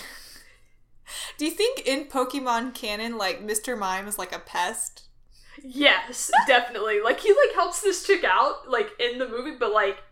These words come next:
Speaker 2: definitely a pest.
Speaker 1: Well, he's, he's, like, their, he's, like, a hou-, he serves in, like, a house elf capacity in the, in the Ketchum family, but I imagine you can go to, like, any beach and you can, like, toss french fries at the Mister Mimes,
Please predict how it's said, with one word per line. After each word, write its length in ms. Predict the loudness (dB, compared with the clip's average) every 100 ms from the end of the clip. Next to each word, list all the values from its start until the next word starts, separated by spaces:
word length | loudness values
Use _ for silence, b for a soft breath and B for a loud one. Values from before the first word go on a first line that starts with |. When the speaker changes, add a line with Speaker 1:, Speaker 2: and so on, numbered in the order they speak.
| -20 -20 -20 -20 2
Speaker 2:
definitely 560 | 4 4 2 -4 0 0
a 60 |
pest. 680 | 2 0 0 -4 -8 -12 B B
Speaker 1:
Well, 140 | 0 4
he's, 220 | 4 2 -6
he's, 200 | 0 0 2
like, 280 | 0 0 0
their, 300 | 0 0 -2
he's, 160 | -2 -2
like, 120 | -2
a 40 |
hou-, 320 | -4 0 0 0
he 80 |
serves 280 | 0 0 0
in, 80 | 0
like, 120 | 0
a 40 | 0
house 400 | -2 -2 -2 -2
elf 320 | -4 -4 -6
capacity 880 | -10 -6 -2 -2 -2 -6 -8 -8 -8
in 160 | -4 -2
the, 160 | -2 -2
in 80 | -2
the 80 |
Ketchum 460 | -4 -6 -6 -6 -6
family, 600 | -6 -6 -4 -6 -8 -10 -4
but 120 | 0
I 180 | 2 4
imagine 400 | 6 4 2 -8
you 80 | -8
can 140 | -6
go 180 | -4 -2
to, 80 | -2
like, 240 | -4 -4
any 260 | -6 -6 -8
beach 340 | -10 -10 -8
and 180 | -6 -8
you 80 | -8
can, 140 | -6
like, 180 | -6 -6
toss 320 | -2 -2 -2
french 360 | -4 -6 -6 -6
fries 280 | -4 -2 -4
at 140 | -8
the 80 | -10
Mister 400 | -10 -10 -8 -6
Mimes, 680 | -4 -2 -2 -4 -4 -4